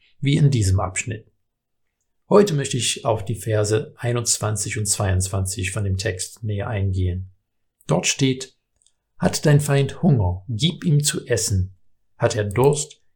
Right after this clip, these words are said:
gib ihm zu trinken. So sammelst du glühende Kohlen auf sein Haupt, und der Herr wird es dir vergelten.“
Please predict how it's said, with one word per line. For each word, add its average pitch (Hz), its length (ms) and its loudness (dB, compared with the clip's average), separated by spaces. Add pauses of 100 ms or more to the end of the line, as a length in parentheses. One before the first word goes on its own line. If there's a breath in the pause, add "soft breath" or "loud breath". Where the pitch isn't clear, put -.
(120)
gib 113 240 -2
ihm 127 120 2
zu 139 200 -2
trinken. 98 600 0 (520)
So 143 340 6
sammelst 160 460 0
du 110 100 -2
glühende 151 560 4
Kohlen 117 400 4
auf 95 140 2
sein 98 260 -2
Haupt, 92 460 -4 (140)
und 98 260 -2
der 107 80 0
Herr 120 400 0
wird 120 240 0
es - 180 -2
dir 98 240 0
vergelten.“ 95 720 0